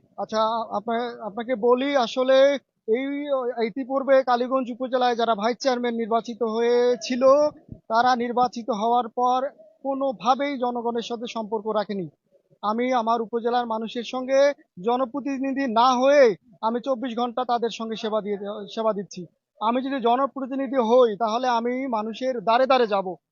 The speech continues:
আমি মানুষের স-, মানুষের চব্বিশ ঘন্টা যাব। মা-, কোনো মানুষ যদি বলে, আহ, যে আমি তাদেরকে কিছু দিতে পারি আর না, আপনি কোনো মানুষ যদি কোনো জনপ্রতিনিধি বলে যে আমার ঘরটা ভেঙে গেছে, আমি ঘরের মাটি তুলবো,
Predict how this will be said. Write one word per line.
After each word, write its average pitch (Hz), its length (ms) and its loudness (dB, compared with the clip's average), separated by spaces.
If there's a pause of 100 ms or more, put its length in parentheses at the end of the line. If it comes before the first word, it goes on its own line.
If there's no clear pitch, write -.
(240)
আমি 226 200 -2
মানুষের 247 480 0
স-, 247 180 -10
মানুষের 247 560 -2 (100)
চব্বিশ 269 360 -4
ঘন্টা 247 200 0
যাব। 202 300 0 (400)
মা-, 214 220 -2
কোনো 262 240 0
মানুষ 262 340 2
যদি 269 320 -2
বলে, 247 420 10 (440)
আহ, 247 280 6
যে 254 220 4
আমি 254 300 -2
তাদেরকে 285 300 -2
কিছু 277 200 -4
দিতে 247 360 -2 (100)
পারি 285 240 2
আর 277 80 4
না, 247 100 2
আপনি 233 240 -2
কোনো 254 240 -4
মানুষ 247 320 -2
যদি 226 260 -12
কোনো 247 200 -2
জনপ্রতিনিধি 233 600 -6
বলে 233 320 0
যে 240 120 -4
আমার 233 460 0
ঘরটা 240 380 0
ভেঙে 233 220 -2
গেছে, 233 220 -2 (340)
আমি 233 200 0
ঘরের 247 320 4
মাটি 262 240 2
তুলবো, 254 360 2